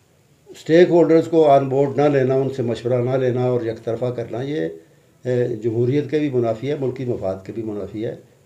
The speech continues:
और इससे उलझनें मज़ीद बढ़ेंगी। एतराज़ात पहले ही शुरू हो गए हैं आने वाले election पे, वो, वो को, को, उसके result को कोई, को, कोई कबूल नहीं करेगा।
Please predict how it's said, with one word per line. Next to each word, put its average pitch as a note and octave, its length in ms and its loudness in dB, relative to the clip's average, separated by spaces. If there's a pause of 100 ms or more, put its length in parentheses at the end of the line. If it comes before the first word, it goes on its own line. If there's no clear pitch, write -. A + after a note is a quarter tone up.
(180)
और B2 160 -2
इससे D3 340 -4
उलझनें D3+ 380 -2
मज़ीद A#2+ 460 -4
बढ़ेंगी। C#3+ 480 -2 (520)
एतराज़ात B2 680 2
पहले D3 220 4
ही C#3+ 60 0
शुरू C3+ 220 -4
हो B2 80 2
गए A2 140 -2
हैं B2 180 -2
आने A#2 220 -4
वाले A#2+ 240 -2
election A2 380 -8
पे, G#2+ 320 -12 (400)
वो, B2+ 180 0
वो B2 220 -2
को, B2 160 -4
को, A#2+ 460 -6
उसके A#2+ 300 -2
result A#2+ 300 -4
को C3 120 -8
कोई, B2 200 -4
को, A#2 400 -8
कोई A2 160 -6
कबूल A#2 340 -6
नहीं B2+ 140 -4
करेगा। G2+ 360 -10